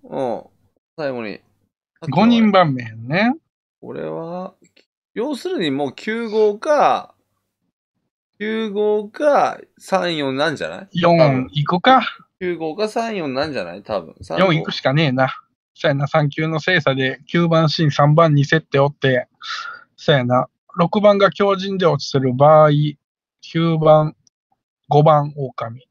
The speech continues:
Speaker 2: 九号もしくは三四ってことやんね。そうやね。
Speaker 1: ロラすればいいはずだ。
Speaker 2: あー。
Speaker 1: 八は強靭
Speaker 2: それなら
Speaker 1: じゃないの？
Speaker 2: 三四かな。
Speaker 1: じゃあ、一か五に強靭いんのかな。
Speaker 2: あー。
Speaker 1: いるとしたら。
Speaker 2: そうやね。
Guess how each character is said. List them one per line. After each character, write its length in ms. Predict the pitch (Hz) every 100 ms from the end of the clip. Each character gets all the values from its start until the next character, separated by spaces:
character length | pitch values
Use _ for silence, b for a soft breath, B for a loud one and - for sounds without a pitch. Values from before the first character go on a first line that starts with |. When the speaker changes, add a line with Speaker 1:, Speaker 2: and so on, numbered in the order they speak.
| _ _ _ _ _ _ _ _ _ _ _ _ b b b b b _ _
Speaker 2:
九 240 | - 185 185
号 180 | 196 202
も 140 | 240
し 80 | -
く 100 | 143
は 80 | -
三 240 | - 127
四 160 | 135 156
っ 20 |
て 80 | 131
こ 80 |
と 100 | 120
や 100 | 110
ん 60 | 113
ね。 260 | 156 233 _ _ _ _ _ _ _ _ _ _ _ _ _ _ _ -
そ 180 | - 147
う 20 |
や 100 | 123
ね。 220 | 139 208 _ _ _ -
Speaker 1:
ロ 140 | 135 156
ラ 140 | 175
す 160 | - 143
れ 120 | 143
ば 100 | 127
い 40 |
い 20 |
は 60 | 135
ず 60 | 127
だ。 440 | 123 117 117 107
Speaker 2:
あ 40 | 131
ー。 40 |
Speaker 1:
八 160 | - 180
は 100 | 143
強 160 | -
靭 80 | 123
Speaker 2:
そ 80 | 151
れ 120 | 147
な 120 | 196
ら 120 | 220
Speaker 1:
じ 60 | 180
ゃ 20 |
な 80 | 147
い 60 | 139
の？ 20 |
Speaker 2:
三 100 | 147
四 60 | 175
か 140 | 143
な。 240 | 147 160 - _ _ _ _ _ -
Speaker 1:
じ 60 |
ゃ 40 | 135
あ、 20 |
一 260 | 170 -
か 240 | - 220 151
五 220 | 135 175
に 120 | 139
強 120 | 135
靭 240 | 156 143 127
い 40 |
ん 60 | 120
の 100 | 117
か 60 |
な。 60 | -
Speaker 2:
あ 60 | -
ー。 40 | _ _ _ _ _ _ 117
Speaker 1:
い 80 |
る 100 | 113
と 80 | 104
し 100 | 101
た 80 | -
ら。 60 | -
Speaker 2:
そ 300 | 165 175 147
う 60 |
や 140 | 117 107
ね。 300 | 131 143